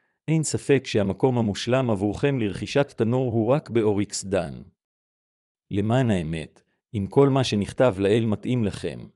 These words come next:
אתם כנראה צריכים לאבזר את כל הבית שלכם דרכם. קחו הצצה לאתר וכבר תביני לבד, H T T P S נקודתיים לוחסן לוחסן O X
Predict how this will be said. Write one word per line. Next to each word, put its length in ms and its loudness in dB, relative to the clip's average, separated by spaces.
אתם 280 2
כנראה 460 0
צריכים 460 -2
לאבזר 580 2
את 120 -6
כל 240 2
הבית 400 2
שלכם 500 -2
דרכם. 460 -2
קחו 260 4
הצצה 400 2
לאתר 520 2
וכבר 300 0
תביני 440 -2
לבד, 360 0
H 260 -2
T 240 -6
T 0 -
P 360 0
S 60 -4
נקודתיים 600 -2
לוחסן 400 -2
לוחסן 500 -2
O 100 -4
X 300 4